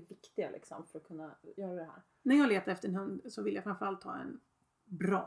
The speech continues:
Speaker 2: kamplust. För det är ju det nittionio procent av vårt skyddsarbete bygger på.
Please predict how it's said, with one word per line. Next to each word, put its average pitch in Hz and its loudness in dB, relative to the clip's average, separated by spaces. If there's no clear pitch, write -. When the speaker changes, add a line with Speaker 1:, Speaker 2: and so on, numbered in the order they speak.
Speaker 2:
kamplust. - -10
För 214 -4
det 196 2
är 196 4
ju 190 8
det 185 2
nittionio 196 -2
procent 190 -6
av 196 -6
vårt 196 -6
skyddsarbete 190 -4
bygger - -4
på. - -12